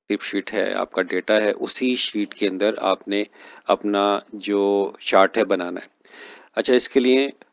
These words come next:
ज़रूरी है कि हम लोग क्या करें कि हम लोग ए-,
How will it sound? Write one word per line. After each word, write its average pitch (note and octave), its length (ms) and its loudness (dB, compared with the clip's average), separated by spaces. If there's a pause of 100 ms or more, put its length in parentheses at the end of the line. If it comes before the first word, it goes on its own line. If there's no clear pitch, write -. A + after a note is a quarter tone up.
(120)
ज़रूरी A2+ 400 2
है A#2+ 220 4
कि A2+ 220 -2
हम G#2+ 200 -4
लोग G2+ 160 -4
क्या G2 160 4
करें G#2 360 -2
कि G#2 140 -8
हम G2+ 260 -4
लोग G2+ 360 0
ए-, - 140 2